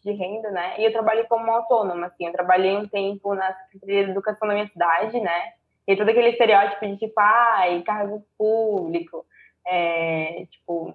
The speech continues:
eu odiei, assim, eu achei um, meio, um ambiente muito cômodo, assim, sabe? Não te transforma, não tem desafios novos, mas sempre faz a mesma coisa. Aí depois eu fui pra uma startup, que é, tipo, bem oito e oitenta, né?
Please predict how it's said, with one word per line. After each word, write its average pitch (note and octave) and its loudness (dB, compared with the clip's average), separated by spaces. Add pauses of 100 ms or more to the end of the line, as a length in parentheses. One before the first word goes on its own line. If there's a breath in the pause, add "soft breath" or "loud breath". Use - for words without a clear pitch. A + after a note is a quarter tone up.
(100)
eu A#3 6
odiei, C4+ 6
assim, G#3 0
eu A#3 0
achei G3+ 0
um, F#3+ -4 (160)
meio, G3 -2 (320)
um G#3 0
ambiente A#3 0
muito A3+ -2
cômodo, G3+ 4
assim, G#3 -6
sabe? F3 0
Não F#3+ -4
te - -16
transforma, G3+ 2
não E3+ -4
tem G3 -2
desafios G3+ -4
novos, F#3+ 2 (160)
mas G3 -8
sempre G3+ -8
faz F#3+ 2
a - -4
mesma F#3+ -4
coisa. F#3+ -4 (680 loud breath)
Aí C4+ 4
depois D4+ 4
eu D4+ 4
fui D4 0
pra C#4+ 4
uma C#4+ 2
startup, C#4 2
que - -4
é, G3+ 4
tipo, - -12
bem G#3 -2
oito A3 -4
e A3+ 0
oitenta, A3 -2
né? G3 -4